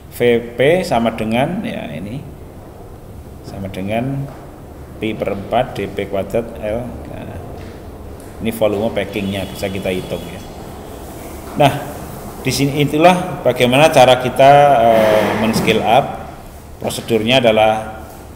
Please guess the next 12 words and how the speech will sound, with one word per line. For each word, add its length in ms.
ubahlah 440
menjadi 280
kelompok 400
bilangan 360
atau 160
bidimensi, 880
kemudian, 880
eh, 560
dari 280
situ 360
di 520
kelompok-kelompokkan, 1000